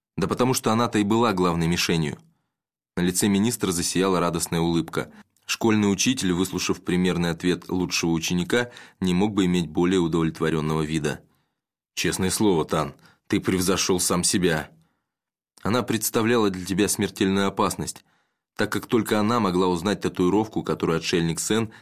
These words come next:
собирается преподнести принцу Буи. Поняв, что эта кожа содрана с её друга, она могла обличить тебя перед принцем, взяв в качестве переводчика, к примеру, господина Головастика". "Но ты сам говорил, что принц Буи пойдёт на что угодно, лишь бы получить этот кусок кожи",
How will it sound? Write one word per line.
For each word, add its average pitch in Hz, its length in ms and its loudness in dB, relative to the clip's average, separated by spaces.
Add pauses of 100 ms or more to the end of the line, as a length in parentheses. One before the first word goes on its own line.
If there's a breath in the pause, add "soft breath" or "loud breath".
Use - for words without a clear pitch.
собирается 87 540 0
преподнести 85 600 -4
принцу 82 400 -4
Буи. 82 400 0 (520 soft breath)
Поняв, 110 280 0
что - 160 0
эта 101 140 -2
кожа 104 300 2
содрана 98 460 0
с - 120 -2
её 98 140 2
друга, 101 420 2 (340 loud breath)
она 95 180 0
могла 110 280 2
обличить 104 440 0
тебя 95 200 2
перед 98 280 -2
принцем, 92 500 0
взяв 92 360 -2
в - 60 -12
качестве - 400 -2
переводчика, 104 640 0
к - 80 -16
примеру, 92 320 2
господина 90 480 0
Головастика". 87 720 0 (960)
"Но 78 140 -2
ты 92 100 -2
сам 117 240 0
говорил, 80 360 2
что 80 200 -6
принц 85 240 -2
Буи 92 260 0
пойдёт 82 360 -2
на 85 100 0
что - 220 -2
угодно, 87 380 0
лишь 76 240 -4
бы 78 120 -4
получить 80 440 -2
этот 73 200 -4
кусок - 360 -4
кожи", 76 360 -4